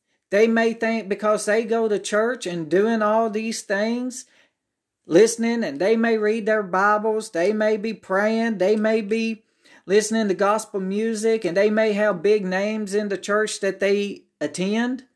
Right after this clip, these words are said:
But to God, none of that means nothing unless their heart's in it, 'cause that's where lukewarm comes at too as well. Their riches is gonna send them to hell because they think they have it all, and they're miserable people and don't even know it. They're blind.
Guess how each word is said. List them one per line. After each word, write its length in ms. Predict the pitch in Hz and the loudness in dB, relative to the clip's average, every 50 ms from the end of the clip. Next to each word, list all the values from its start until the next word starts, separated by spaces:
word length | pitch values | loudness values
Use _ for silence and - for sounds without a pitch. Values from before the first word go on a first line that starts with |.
| _ _ _ _ _ _ _ - | _ _ _ _ _ _ _ 4
But 320 | 180 185 175 180 180 - | 6 6 6 6 2 -2
to 100 | - 170 | -2 -2
God, 380 | 156 156 170 196 240 262 240 185 | 0 2 2 2 2 2 0 -2
none 220 | 180 208 240 254 | -2 -4 -2 -2
of 80 | 240 214 | -4 -2
that 260 | 233 240 233 - - | -2 -4 -4 -4 -4
means 380 | 190 214 220 226 208 175 165 165 | -4 -4 -4 -4 -4 -6 -6 -6
nothing 500 | 156 170 202 247 277 277 - 190 165 165 | -2 0 0 0 0 0 -2 -2 -2 -2
unless 340 | 170 175 180 175 175 175 | -2 0 0 0 0 0
their 200 | - 202 190 185 | 0 0 0 2
heart's 420 | 165 165 185 220 262 226 - - 165 | 2 2 0 0 0 -2 -2 -4 -4
in 140 | 151 156 180 | -4 -2 -4
it, 160 | 185 - - | -6 -4 -2
'cause 160 | 190 175 156 | -2 0 2
that's 260 | 180 196 220 214 - | 2 2 0 0 -2
where 160 | 220 214 208 | -2 0 2
lukewarm 600 | 190 190 202 208 202 - 214 220 233 247 254 240 | 2 2 2 2 0 0 -2 0 0 0 -2 -2
comes 340 | 233 214 196 196 202 196 185 | -2 -2 -2 -2 -2 0 0
at 280 | 202 208 220 - - - | 2 2 0 0 -4 -4
too 280 | - 233 247 269 254 | -2 -2 -2 -2 -2
as 200 | 175 131 190 185 | -4 -4 -6 -4
well. 540 | 208 214 233 254 262 226 160 131 110 - - _ _ _ _ _ _ _ _ _ _ _ _ _ _ _ _ _ _ _ _ _ _ _ _ _ _ _ _ _ _ _ _ _ - | -4 -4 -2 -2 -2 -2 -4 -4 -6 -8 -14 _ _ _ _ _ _ _ _ _ _ _ _ _ _ _ _ _ _ _ _ _ _ _ _ _ _ _ _ _ _ _ _ _ 2
Their 180 | 170 190 220 | 4 4 6
riches 680 | 208 202 220 262 320 302 - - 214 208 226 226 - - - _ _ _ _ _ _ _ _ _ _ _ _ _ _ _ _ _ _ _ _ _ _ | 4 4 2 2 2 0 -2 -2 -2 0 0 -2 -6 -10 -16 _ _ _ _ _ _ _ _ _ _ _ _ _ _ _ _ _ _ _ _ _ _
is 160 | 202 202 190 | 0 2 2
gonna 260 | 220 226 226 226 233 | 2 2 4 2 2
send 300 | 220 - 240 233 233 233 | 2 0 0 0 2 2
them 180 | 247 247 240 226 | 0 0 0 2
to 80 | 240 | 2
hell 320 | 220 226 247 269 277 233 185 | 2 2 2 2 2 0 0
because 460 | 170 185 185 - 208 196 196 180 180 | 0 -2 0 2 2 2 2 2 2
they 160 | 214 220 220 | 0 0 0
think 260 | 220 - 226 220 220 | 0 -2 -2 -2 -2
they 140 | - 220 208 | 0 0 0
have 260 | 196 214 214 226 208 | 2 2 2 2 0
it 100 | 214 208 | 0 0
all, 400 | 214 220 233 233 220 185 160 151 - | 0 0 2 2 2 0 0 -2 -2
and 260 | 170 180 180 180 175 | -2 -2 -2 0 0
they're 180 | 190 202 202 190 | 2 2 2 0
miserable 640 | 180 175 185 214 233 233 233 233 214 226 233 226 | 0 0 2 2 0 0 -2 -2 -4 -4 -4 -6
people 420 | 226 - 214 240 269 277 - 208 | -4 -4 -2 -2 -2 -2 -4 -4
and 220 | 190 175 175 165 160 | -4 -4 -4 0 0
don't 280 | 190 190 196 214 220 | 2 2 2 2 2
even 360 | 214 220 220 196 214 190 180 190 | 0 0 2 2 0 0 2 2
know 160 | 202 233 240 | 2 2 2
it. 160 | 220 190 180 | 2 2 2
They're 120 | 180 175 | 2 2
blind. 680 | 165 147 175 196 226 233 220 165 135 110 107 113 - | 2 2 0 2 2 2 2 0 -2 -4 -8 -12 -18